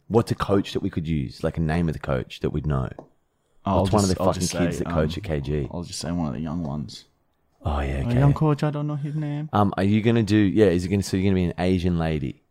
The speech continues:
Speaker 2: I don't know. Was that Asian just then? Is that racist?
Speaker 1: I don't know. I think you can just do what you want, but,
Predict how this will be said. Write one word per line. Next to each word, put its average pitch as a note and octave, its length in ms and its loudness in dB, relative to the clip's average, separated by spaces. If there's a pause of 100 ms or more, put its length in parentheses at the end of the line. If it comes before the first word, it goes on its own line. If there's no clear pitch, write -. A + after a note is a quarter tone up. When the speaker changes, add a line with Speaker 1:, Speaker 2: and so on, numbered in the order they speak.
(280)
Speaker 2:
I G#2+ 80 -4
don't G2+ 100 2
know. F#2+ 360 4
Was G2 120 2
that G#2 140 2
Asian A#2+ 320 0
just B2+ 180 -6
then? D#3 140 -6
Is A#2+ 120 -2
that A2+ 120 -4
racist? A2 560 -8 (320)
Speaker 1:
I G#2+ 100 4
don't D3 120 6
know. D#3 200 6
I C3+ 60 6
think D3+ 400 2
you - 240 -4
can A#2 160 -6
just - 240 -10
do G#2 160 6
what F#2 100 2
you E2+ 80 2
want, F#2 480 0
but, - 240 -4